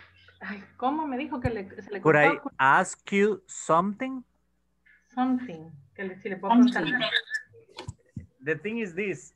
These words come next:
Speaker 2: eh, okay, let's see. Could I ask you a question? Mm, yeah. Eh, it's okay. You can say, "Could I ask you a question?" or, "Could I ask you something?"
Speaker 1: Okay. Uh,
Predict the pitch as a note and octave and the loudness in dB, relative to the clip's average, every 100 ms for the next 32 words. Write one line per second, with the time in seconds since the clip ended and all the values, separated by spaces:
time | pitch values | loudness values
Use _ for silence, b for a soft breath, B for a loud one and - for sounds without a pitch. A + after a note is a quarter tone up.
0 | A#2 A2 G2+ F#2+ F#2+ - _ _ _ _ | -14 -10 -8 -10 -12 -18 _ _ _ _
1 | A#2+ - G2+ F#2 G#2 G#2 - G#2+ - B2 | -16 -14 -14 -14 -14 -16 -14 -14 -6 -2
2 | A#2+ C#3 C#3+ - C#3+ B2+ E3+ F3 - F#3 | 0 -2 -4 0 0 0 0 -2 -2 -6
3 | F3+ - C3 B2 B2 C#3+ F3+ F3+ D3 - | -6 -10 -10 -8 -4 2 4 4 0 -10
4 | - - - - - - - - - - | -16 -16 -16 -16 -18 -18 -20 -20 -20 -20
5 | - - - - - - - - - - | -20 -20 -20 -20 -20 -20 -20 -20 -20 -20
6 | - - - - - - - _ _ _ | -20 -20 -20 -20 -20 -20 -20 _ _ _
7 | A#3 A#3+ B3 - G3+ - F#2+ A#2+ F3 F#3 | 4 6 6 4 2 6 6 6 6 4
8 | D3 D3 C#3+ C3 A#2+ A2+ B2+ - D#3 D3+ | 6 4 6 8 8 8 6 2 2 4
9 | D3+ C#3+ G3+ G3 D3+ D3+ F3 - D#3 C#3 | 4 4 2 4 6 8 6 2 4 6
10 | B2 A#2 A2+ - C#3 - D3 E3+ A3 A3+ | 8 6 2 -4 -8 -2 -2 0 -4 -6
11 | - _ _ _ _ _ _ _ _ _ | -8 _ _ _ _ _ _ _ _ _
12 | _ _ _ _ _ - C#4+ C4 B3+ B3+ | _ _ _ _ _ -20 -14 -8 -6 -8
13 | B3+ _ _ _ _ _ _ _ _ - | -14 _ _ _ _ _ _ _ _ -20
14 | - - G#3 G3 | -14 -12 -10 -12